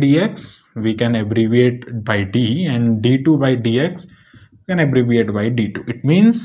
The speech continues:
we'll replace d with m and d square with m square, d cube is m cube, d power four, like, whatever will be the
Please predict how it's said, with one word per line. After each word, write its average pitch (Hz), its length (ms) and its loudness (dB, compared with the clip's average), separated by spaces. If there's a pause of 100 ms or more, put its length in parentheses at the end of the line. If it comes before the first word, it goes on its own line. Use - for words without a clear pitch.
(180)
we'll 117 240 0
replace 123 540 -2
d 123 400 2
with 98 160 -4 (160)
m 131 360 -2 (520)
and 123 360 0
d 113 180 2
square 104 400 -4
with 101 240 -6
m 117 180 -2
square, 143 400 -2
d 107 220 -2 (120)
cube 107 240 -2
is 101 160 -4
m 110 240 -4
cube, 143 360 -2
d 110 100 -2
power 107 240 -4
four, 131 260 0 (220)
like, 180 140 -2
whatever 143 440 2
will 95 160 -6
be 92 100 -12
the 90 100 -14